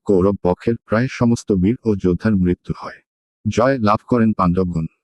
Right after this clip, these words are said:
যুধিষ্ঠির হস্তিনাপুরের সিংহাসনে আরোহণ করেন এবং দীর্ঘকাল ধর্মরাজ্য প্রতিষ্ঠা করেন। মহাপ্রস্থান। বহু বছর রাজ্য পরিচালনার পর কৃষ্ণ এবং যাদব বংশের বিনাশ দেখে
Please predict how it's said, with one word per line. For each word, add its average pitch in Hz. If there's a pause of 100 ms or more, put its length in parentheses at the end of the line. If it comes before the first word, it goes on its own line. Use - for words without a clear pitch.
(120)
যুধিষ্ঠির 127
হস্তিনাপুরের 104
সিংহাসনে 117 (100)
আরোহণ 104
করেন 92 (180)
এবং 95
দীর্ঘকাল 110
ধর্মরাজ্য 101
প্রতিষ্ঠা 98
করেন। - (500)
মহাপ্রস্থান। 101 (360)
বহু 113
বছর 135 (100)
রাজ্য 95
পরিচালনার 107
পর 98 (320)
কৃষ্ণ 131 (120)
এবং 92
যাদব 104
বংশের 113
বিনাশ 92
দেখে 127